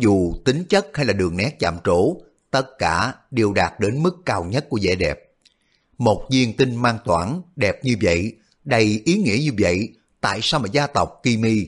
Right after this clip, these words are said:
lại muốn bán đi? Gia tộc Kimi ở Nhật Bản có địa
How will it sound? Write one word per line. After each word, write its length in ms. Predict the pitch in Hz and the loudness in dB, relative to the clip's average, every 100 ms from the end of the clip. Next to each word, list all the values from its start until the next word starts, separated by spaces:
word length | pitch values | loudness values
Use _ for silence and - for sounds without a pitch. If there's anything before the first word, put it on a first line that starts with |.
| - | -6
lại 280 | 101 87 73 | -4 -4 -4
muốn 240 | 98 131 | -4 -2
bán 200 | 123 127 | -2 -2
đi? 180 | 120 87 - _ _ _ _ _ _ _ _ - | -2 -4 -8 _ _ _ _ _ _ _ _ -2
Gia 200 | 180 160 | 0 0
tộc 340 | 101 - - | -2 -4 -2
Kimi 440 | 127 117 113 110 90 - _ - | -2 0 0 0 -4 -10 _ -2
ở 160 | 104 | 0
Nhật 340 | 131 151 101 - | 0 0 -4 -2
Bản 260 | 90 95 | -2 -2
có 120 | - 135 | -2 0
địa 140 | 90 | 0